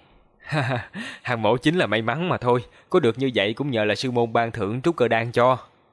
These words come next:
Hàng Lập trên mặt đầy xuân phong trả lời. Trung Linh Đạo sau khi nghe xong Hàng Lập khách khí trả lời, cười nhạt, vừa cẩn thận dò xét Hàng Lập một lần nữa.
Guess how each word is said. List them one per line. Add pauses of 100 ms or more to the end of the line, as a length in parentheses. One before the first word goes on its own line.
(1040)
Hàng
Lập
trên
mặt
đầy
xuân
phong
trả
lời. (760)
Trung
Linh
Đạo
sau
khi
nghe
xong
Hàng
Lập
khách
khí
trả
lời, (220)
cười
nhạt, (200)
vừa
cẩn
thận
dò
xét
Hàng
Lập
một
lần
nữa.